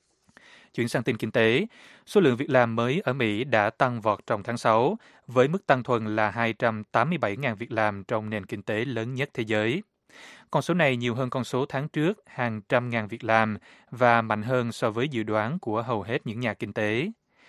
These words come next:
Báo cáo hôm thứ Sáu của Bộ Lao động Mỹ cũng cho thấy tỷ lệ thất nghiệp ở mức thấp bốn phẩy chín phần trăm, tăng không phẩy hai phần trăm so với tháng trước.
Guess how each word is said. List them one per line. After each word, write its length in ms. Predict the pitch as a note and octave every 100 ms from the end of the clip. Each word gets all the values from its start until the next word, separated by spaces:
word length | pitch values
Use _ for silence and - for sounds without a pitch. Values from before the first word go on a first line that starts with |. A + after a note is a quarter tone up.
| - - _ _ _
Báo 120 | B2+
cáo 260 | - A2+ C#3+
hôm 240 | C#3+ A#2
thứ 120 | C3
Sáu 280 | - B2 B2+
của 120 | -
Bộ 120 | B2+
Lao 140 | G#2 A2+
động 200 | G#2+ G#2+
Mỹ 240 | G#2 G2
cũng 240 | - G#2+ G#2+
cho 120 | A#2
thấy 300 | A#2+ A2+ D3
tỷ 80 | C3+
lệ 140 | C3
thất 200 | G#2+ E3
nghiệp 180 | C#3 A2 -
ở 160 | - G#2+
mức 180 | C#3+ -
thấp 180 | F#3 - _
bốn 280 | - A#2 C#3
phẩy 240 | - G#2+ G2
chín 220 | - E2
phần 160 | B2
trăm, 340 | G2+ A#2 A2+ G#2 - - - - -
tăng 220 | C3 A#2
không 260 | - C3
phẩy 180 | A2 A2
hai 160 | B2+ A#2+
phần 180 | B2+ G2
trăm 300 | A#2+ A2 G2+
so 200 | - A2
với 140 | A2
tháng 160 | B2+ B2
trước. 280 | B2 F3